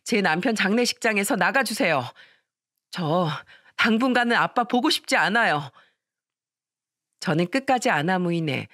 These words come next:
돈밖에 모르는 아빠가 너무나 싫었습니다. 그래서 그날 이후로는 몇 년 동안이나 아빠를 보지 않고 지냈었네요. 엄마, 오빠, 여동생의 기나긴 설득 끝에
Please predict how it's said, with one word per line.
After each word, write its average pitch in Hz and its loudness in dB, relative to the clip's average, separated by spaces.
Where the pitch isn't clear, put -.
돈밖에 220 0
모르는 202 0
아빠가 135 -6
너무나 175 0
싫었습니다. 220 -4
그래서 175 0
그날 202 0
이후로는 160 0
몇 151 0
년 220 0
동안이나 170 -2
아빠를 165 -2
보지 190 -2
않고 202 -2
지냈었네요. 190 -2
엄마, 175 2
오빠, 139 -2
여동생의 202 0
기나긴 185 -2
설득 254 -4
끝에 - -8